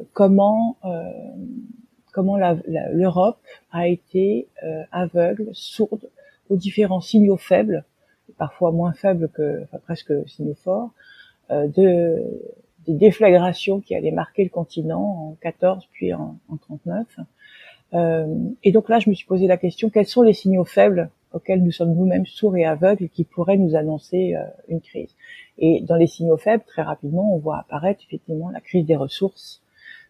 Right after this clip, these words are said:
euh, et, et, et, et, et, et climatique. Donc ça, ça a été deux déclencheurs, euh, sur la méthode. Et après, sur le fond,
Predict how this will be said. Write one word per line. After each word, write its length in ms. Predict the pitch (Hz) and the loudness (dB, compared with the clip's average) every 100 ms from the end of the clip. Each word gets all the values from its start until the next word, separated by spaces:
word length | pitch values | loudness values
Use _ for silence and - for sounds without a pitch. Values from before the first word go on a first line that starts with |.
| - | -4
euh, 260 | 151 147 147 175 | 0 0 0 4
et, 100 | 180 | 4
et, 640 | - 180 - - - - - | 6 4 2 0 -4 -2 2
et, 160 | 175 - | 2 2
et, 60 | |
et, 460 | 165 - 156 - - 175 | -2 -2 -8 -8 -8 -6
et 80 | |
climatique. 680 | 170 190 170 165 - - - _ _ - - - _ | -4 2 2 2 -2 -20 -20 _ _ -20 -20 -20 _
Donc 100 | 175 | 2
ça, 120 | 254 | 4
ça 100 | 254 | 10
a 40 | 254 | 10
été 280 | - 220 180 | 10 6 6
deux 220 | 160 226 | 6 8
déclencheurs, 760 | 214 - 202 - 220 208 190 | 8 6 2 2 2 2 2
euh, 200 | 175 165 | 0 0
sur 240 | 170 - 175 | -2 -10 -8
la 100 | 160 | 0
méthode. 500 | 180 180 226 294 254 202 | 0 2 4 4 4 2
Et 120 | 175 | 2
après, 420 | - - 254 254 | 2 -2 0 0
sur 260 | - 180 170 | -2 -4 -2
le 160 | 175 165 | -2 -4
fond, 500 | - - 233 269 | -10 2 4 4